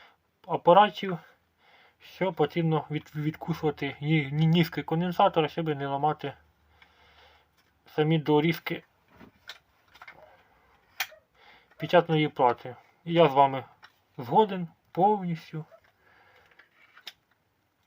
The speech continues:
Тому буду робити саме так. Ось бачимо, є конденсатор. Уже я не буду випаювати самої плати.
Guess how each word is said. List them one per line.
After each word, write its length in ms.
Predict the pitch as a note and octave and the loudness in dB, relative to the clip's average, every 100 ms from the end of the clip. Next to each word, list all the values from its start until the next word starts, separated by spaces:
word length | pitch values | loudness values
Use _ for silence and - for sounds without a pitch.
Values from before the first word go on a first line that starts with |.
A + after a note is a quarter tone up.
| _ - - - _ - - - - _ | _ -10 -10 -16 _ -20 -20 -20 -20 _
Тому 200 | - D#3 | -6 -4
буду 260 | E3 D#3 D3+ | -2 -2 0
робити 280 | D3 D3+ D3 | 0 -2 -4
саме 240 | D3 C#3 | -4 -6
так. 360 | - A#2 - - _ _ _ _ _ - - - - - - _ _ _ _ _ _ _ _ _ _ - | -4 -6 -6 -20 _ _ _ _ _ -14 -14 -20 -20 -18 -18 _ _ _ _ _ _ _ _ _ _ 0
Ось 240 | G#3 D#3+ | 0 0
бачимо, 600 | D3 D#3 D3 - - C3+ | 4 6 6 4 -8 -8
є 240 | C3 D3 C#3+ | -6 -2 -2
конденсатор. 880 | - D3 E3+ E3 G3 F#3+ - E3+ D#3+ - - - - - _ - _ - - - - | -2 -2 -2 0 2 2 2 -4 -4 -10 -18 -20 -20 -20 _ -20 _ -14 -14 -18 -4
Уже 280 | E3 D3 | 0 4
я 120 | D3+ C#3+ | 4 2
не 140 | C#3+ | -4
буду 420 | C#3 D3 B2+ B2 - - _ E5+ - _ F5 F5 _ _ _ _ _ _ _ _ _ _ _ _ _ | -4 -6 -4 -8 -10 -20 _ -20 -20 _ -20 -20 _ _ _ _ _ _ _ _ _ _ _ _ _
випаювати 680 | D3 D3+ - D3 C#3 C3+ C#3 | -4 0 6 6 6 0 -6
самої 440 | - D#3 D#3 E3 F3 | -2 0 2 2 -2
плати. 580 | F3+ G3 F3+ - D3+ | 2 4 4 0 -4